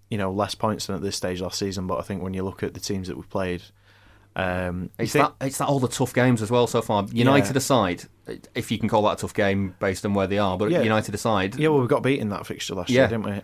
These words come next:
Speaker 1: Um, Liverpool obviously picked up a point. Uh, the Wol-, like, even, even Wol-, the Wolves thing's got a caveat with the fact that they punched one in.
Speaker 2: Yeah.
Speaker 1: Um, you know, I think we've just been pretty much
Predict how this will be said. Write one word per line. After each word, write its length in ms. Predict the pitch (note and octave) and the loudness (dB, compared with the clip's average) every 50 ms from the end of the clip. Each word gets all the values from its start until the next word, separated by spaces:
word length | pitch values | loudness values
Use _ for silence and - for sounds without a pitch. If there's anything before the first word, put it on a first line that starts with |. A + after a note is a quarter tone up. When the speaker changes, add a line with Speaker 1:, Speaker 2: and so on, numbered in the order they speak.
| - - | -4 -2
Speaker 1:
Um, 500 | G#2+ G2+ G2+ G2+ G2+ G2+ G2+ G2 G2 - - | -2 0 0 -2 -2 -2 -2 -4 -6 -6 -4
Liverpool 600 | A#2+ A#2 A2+ A2 G#2 - G#2+ G#2 G#2 G2+ G2+ G2+ | -4 -4 -4 -4 -2 -2 0 0 0 -2 -4 -4
obviously 280 | - G#2 G2+ G2 - G2 | -6 -6 -6 -6 -6 -4
picked 220 | - G#2+ G2+ - | -4 -6 -6 -6
up 60 | G2 F#2+ | -12 -10
a 60 | F#2 | -6
point. 340 | - - G2+ G2+ G2+ - - _ _ - - - - - _ _ - _ | -4 -2 -2 -2 -4 -6 -10 _ _ -20 -20 -20 -20 -20 _ _ -4 _
Uh, 360 | G#2+ G#2 G2+ G2+ G2+ G2 G2+ - - | 0 2 2 2 2 0 -2 -2 -4
the 80 | - B2 | -4 -2
Wol-, 380 | A#2 B2+ D#3 D#3+ D3+ D3 D3 - | 2 2 2 2 2 0 0 -2
like, 300 | C#3+ C#3+ C3+ B2 A#2+ B2+ | -2 0 2 0 2 2
even, 200 | D3+ D3+ D3+ - | 0 0 0 0
even 220 | D#3 D3+ C#3+ C3 A#2+ | 0 0 0 0 2
Wol-, 220 | A#2+ B2+ C#3 C#3+ B2+ | 2 2 0 0 -2
the 100 | G#2+ G#2+ | -4 -2
Wolves 460 | A2+ B2 B2 B2+ A#2+ G#2+ G#2+ G2+ - | 0 0 0 0 -2 -4 -6 -8 -4
thing's 260 | - A2+ G#2 G2+ F#2+ | -2 -2 -2 -2 -2
got 140 | - A#2 - | -4 -4 -6
a 20 | G#2+ | -2
caveat 440 | - A#2 A#2 G#2 G2+ F#2 F2+ - | 0 0 0 2 0 -2 -2 -2
with 120 | - G2+ F2+ | -4 -6 -6
the 60 | F#2 | -4
fact 160 | - G2 F#2 | -4 -4 -4
that 60 | G2 | -4
they 80 | F#2 G2 | -6 -6
punched 320 | - - G#2 G2+ - - - | -4 -4 -4 -4 -4 -4 -4
one 120 | F#2+ G2+ | -2 -2
in. 180 | A2 A2 G2 F#2 - | -2 -4 -4 -2 -2
Speaker 2:
Yeah. 180 | A2 G#2+ F#2+ - - - - - _ - | -2 -2 -2 -4 -10 -20 -20 -20 _ -2
Speaker 1:
Um, 680 | A2 G#2 G#2 G#2+ G#2+ G#2+ G#2+ G#2+ G#2+ G#2+ G#2+ G#2 - - - - - - - - - - - - - - - - - _ | 0 0 2 2 2 0 0 0 0 -2 -2 -4 -6 -14 -20 -20 -20 -20 -20 -20 -14 -12 -12 -12 -12 -14 -16 -18 -16 _
you 80 | - A#2+ | -6 -4
know, 100 | A2+ G#2+ | -2 -2
I 80 | A2 G#2 | -2 -2
think 240 | - B2+ A2 F#2 | -2 -4 -2 -4
we've 140 | F#2+ F#2 E2+ | -6 -8 -8
just 180 | - G#2 - - | -10 -10 -8 -6
been 280 | - G2 F#2+ F#2+ F#2+ F#2+ - | -6 -4 -4 -4 -8 -10 -8
pretty 180 | - - - G#2 | -8 -6 -6 -4
much 480 | G2+ F#2+ - - - - - - - | -6 -6 -8 -8 -8 -8 -8 -8 -10